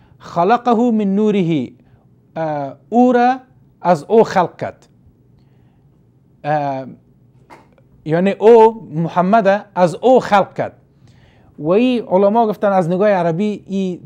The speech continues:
در لسان ضعیف است، از خود اشتباه داره، اشتباه، اه، لغوی.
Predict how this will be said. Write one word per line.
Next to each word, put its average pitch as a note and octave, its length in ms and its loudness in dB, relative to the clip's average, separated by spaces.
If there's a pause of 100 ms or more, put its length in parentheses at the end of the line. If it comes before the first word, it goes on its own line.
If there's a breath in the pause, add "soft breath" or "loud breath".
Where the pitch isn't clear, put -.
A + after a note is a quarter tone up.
در D3 200 -4
لسان D#3 460 -4
ضعیف D#3 380 -4
است، - 280 -12 (460 soft breath)
از D3 200 -10
خود - 420 -8
اشتباه E3 420 -2
داره، D3+ 220 -2
اشتباه، C#3+ 480 -6
اه، D3 840 -10
لغوی. D3+ 540 -2